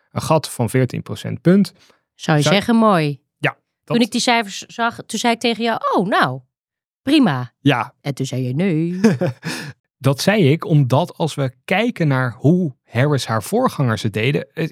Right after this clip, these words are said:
Speaker 1: ja, dat gat van veertien procent veel groter was.
Speaker 2: Oké,
Speaker 1: Ehm,
Speaker 2: ja. Luisteraar, hou vast, veertien procent.
Speaker 1: Ja.
Speaker 2: Dan gaan we even terug in de tijd.
Speaker 1: Tweeduizend twaalf, Obama,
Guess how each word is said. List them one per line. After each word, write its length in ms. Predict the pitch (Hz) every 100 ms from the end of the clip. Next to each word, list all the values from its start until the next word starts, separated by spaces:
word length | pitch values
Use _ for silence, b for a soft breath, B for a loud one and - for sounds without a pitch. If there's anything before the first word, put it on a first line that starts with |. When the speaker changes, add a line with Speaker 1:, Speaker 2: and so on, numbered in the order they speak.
| _
Speaker 1:
ja, 340 | 151 156 160
dat 280 | - 135 123
gat 360 | - 202 151 -
van 220 | - 117
veertien 340 | 117 139 131 117
procent 380 | 120 170 170
veel 300 | - 269 240
groter 460 | 147 180 262 254 147
was. 280 | 117 104 - b b
Speaker 2:
Oké, 180 | 170 151
Speaker 1:
Ehm, 360 | 151 156 156
Speaker 2:
ja. 180 | 151 143 -
Luisteraar, 520 | 175 226 - 233 233
hou 160 | 202
vast, 280 | 190 226 -
veertien 260 | 240 226 214
procent. 440 | 180 147 131 131 -
Speaker 1:
Ja. 60 |
Speaker 2:
Dan 120 | 165
gaan 160 | 135 202
we 60 | 196
even 160 | 190
terug 220 | - 262
in 60 | 214
de 100 | 185
tijd. 440 | - 123 123 - _ _
Speaker 1:
Tweeduizend 440 | - 196 214 190 208
twaalf, 320 | 165 104 -
Obama, 580 | 151 135 117 104 104